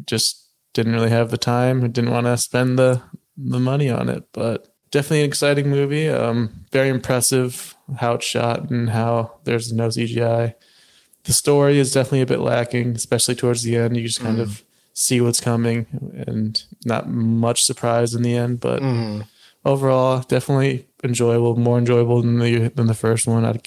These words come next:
Speaker 1: probably give it, like, a, like, a seventy-seven, just, just solid. Definitely had some issues, but got the job done for the most part.
Speaker 2: Yeah, I'm, I'm pretty much in the same vein. Um, for my final thoughts, kind of, I mean, I really think this is, like, a technical masterpiece.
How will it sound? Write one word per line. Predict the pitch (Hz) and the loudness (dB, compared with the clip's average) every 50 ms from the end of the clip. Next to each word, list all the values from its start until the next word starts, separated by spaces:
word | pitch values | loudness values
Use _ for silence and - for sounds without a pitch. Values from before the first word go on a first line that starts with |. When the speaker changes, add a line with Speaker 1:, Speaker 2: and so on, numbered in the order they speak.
| - - | -12 -4
Speaker 1:
probably | - 123 120 120 | 0 0 0 2
give | 117 120 117 | 2 0 0
it, | 120 120 | 0 -2
like, | 123 120 - | -2 -2 0
a, | 120 117 117 120 113 113 - _ | 0 2 2 0 0 -4 -6 _
like, | 139 123 | -2 0
a | 123 | 0
seventy-seven, | 123 - - 135 127 131 127 120 - - 117 110 110 120 117 120 117 - | 2 2 2 0 2 2 0 0 2 2 0 2 2 0 0 0 -2 -6
just, | - - 123 117 - - - - - _ _ _ | -4 -2 -2 -2 -2 -4 -6 -10 -12 _ _ _
just | - - - - | -6 -2 -2 0
solid. | - 123 117 117 117 120 123 127 - 123 - - | 2 2 2 2 2 2 2 0 -2 -6 -10 -6
Definitely | - 131 123 - 127 123 | -6 -6 -2 0 0 0
had | 120 - | 0 0
some | - 117 | 0 0
issues, | 120 117 - - 131 127 127 120 | 0 0 0 -2 0 0 0 -2
but | - - - 123 - - _ - | -2 -2 -2 -2 -2 -6 _ -6
got | 143 131 | -4 -4
the | - 120 | -4 -6
job | - 127 113 110 - | -2 -2 -2 -2 0
done | - 123 113 117 113 | 0 -2 -2 -2 -4
for | - | -6
the | 120 123 | -6 -4
most | 127 127 120 - - | -4 -4 -4 -6 -4
part. | - 120 117 123 123 - - _ _ _ _ _ | -4 -2 -2 -2 -4 -6 -16 _ _ _ _ _
Speaker 2:
Yeah, | 156 190 208 208 208 202 - _ | 0 2 2 2 -2 -4 -8 _
I'm, | - - 175 185 185 - | -4 -4 -2 -2 -4 -4
I'm | - 226 262 | -6 -8 -4
pretty | 262 214 202 185 | -2 0 0 2
much | 165 151 143 131 151 | 2 0 0 0 0
in | 143 127 | -2 0
the | 120 | -2
same | 110 - 131 120 117 113 110 | -2 -2 -2 -2 -2 -2 -2
vein. | 117 113 110 110 110 113 110 110 - | -4 -4 -4 -4 -6 -8 -10 -10 -6
Um, | 113 117 117 120 120 120 117 110 107 107 | -6 -4 -2 -2 -2 -2 -2 -4 -6 -10
for | 101 - - 143 135 | -10 -4 -2 0 0
my | 131 131 127 127 127 123 | 0 0 0 0 0 0
final | - - 123 117 117 117 | -2 -2 -4 -4 -4 -6
thoughts, | 101 - 123 113 113 104 - | -6 -6 -4 -4 -4 -6 -8
kind | - - 127 123 123 | -6 -4 -2 -2 -2
of, | 113 104 _ _ - - - - _ | -4 -6 _ _ -20 -20 -20 -8 _
I | 147 | -6
mean, | 156 156 - | -4 0 0
I | 143 156 | 2 2
really | 151 147 156 160 160 147 131 | 2 2 2 2 2 2 2
think | - 143 135 | 2 2 2
this | 120 113 101 | 2 0 0
is, | 117 104 | -2 -2
like, | 117 110 98 | -4 -6 -6
a | 104 | -8
technical | - - 117 110 107 107 101 110 104 | -4 -2 -2 -2 -4 -6 -10 -8 -8
masterpiece. | 104 104 107 104 - - 113 - 127 117 113 110 - - | -6 -6 -6 -4 -4 -6 -6 -6 -8 -8 -4 -4 -4 -6